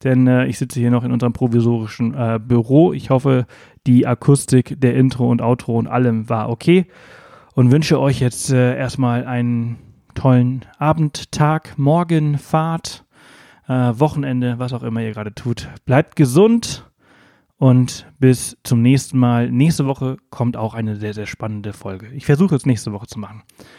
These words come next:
Also nagelt mich nicht darauf fest, aber, ähm, demnächst kommt wieder eine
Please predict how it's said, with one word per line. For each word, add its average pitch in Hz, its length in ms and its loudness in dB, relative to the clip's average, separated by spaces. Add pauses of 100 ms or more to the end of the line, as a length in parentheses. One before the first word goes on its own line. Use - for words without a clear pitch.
(180)
Also 120 240 2
nagelt 135 240 2
mich 135 100 2
nicht 123 160 0
darauf 120 160 -2
fest, 143 260 0
aber, 113 480 -2
ähm, 113 340 -6 (480)
demnächst 120 340 -2
kommt 107 160 -6
wieder 104 100 -4
eine 104 280 -8